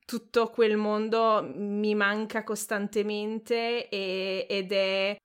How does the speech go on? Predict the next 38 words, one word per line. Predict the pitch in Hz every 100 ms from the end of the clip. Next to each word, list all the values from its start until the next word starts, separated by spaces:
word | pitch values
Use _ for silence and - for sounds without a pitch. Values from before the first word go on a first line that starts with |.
| _
una | 220 220 214
cosa | - 220 220 233
che | 247 214
viene, | 202 208 208
può | 214 233
essere | 220 226 - 240
riempita | 226 214 220 240 233
solo | 226 - 233
da | 220
un | 214
ascolto | 208 208 - 233 220 - 233 214
attento | 208 208 _ - 214 214 220 240 233 240
e | 202
attivo, | 196 202 - 220 196 196 220 240
come | - 247 214 214
un | 202
po' | 208 208
quello | 214 202
che | 196
stiamo | 208 - 196
facendo | 196 202 214 202
adesso | 196 196 -
col, | 208 202 190 190 185
con | - 185 185
il | 185 190
release | 180 185 196 -
in | 202
Dibattiato, | 196 196 196 214 190 190
che | 190 196 180 -
è | 190
stata | - 202
un'esperienza | 196 185 185 202 185 180 190
veramente | 180 175 175 175 185
finora | - 180 175 170 165 160 165 190
molto | 185 190 190
appagante, | 190 190 180 170 180 170
molto | 170 165 175
bella. | 165 165 160 170